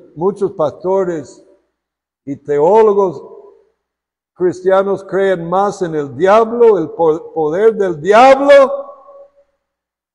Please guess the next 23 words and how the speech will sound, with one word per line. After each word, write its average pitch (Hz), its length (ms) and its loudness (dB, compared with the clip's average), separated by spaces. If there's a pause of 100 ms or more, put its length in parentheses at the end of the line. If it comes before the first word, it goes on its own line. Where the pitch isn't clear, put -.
que 190 60 4
el 190 160 -2
poder 202 420 4
del 269 140 4
Espíritu 226 580 -2
Santo, 262 480 2
el 240 140 4
poder 220 420 6
de 240 180 6
Dios 269 520 4 (100)
y 214 120 -2
el 202 180 2
llamado 254 640 4
de 214 100 6
la 208 160 6
iglesia 226 600 2 (1200)
a 160 160 -2
extender 160 1120 -6 (840)
<clears throat> - 440 -8
el 143 200 -2
reino 170 380 -2
de 143 160 0
Dios 160 720 -6